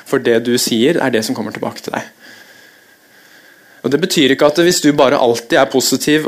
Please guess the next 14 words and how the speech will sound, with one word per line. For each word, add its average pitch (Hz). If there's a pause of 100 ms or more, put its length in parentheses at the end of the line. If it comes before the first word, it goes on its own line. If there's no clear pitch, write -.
og 131
sier 131
gode 131
ord, 127
at -
det -
aldri 135
kommer 127
noen 127
og, 127 (340)
og -
sier 131
noe 127
negativt. 120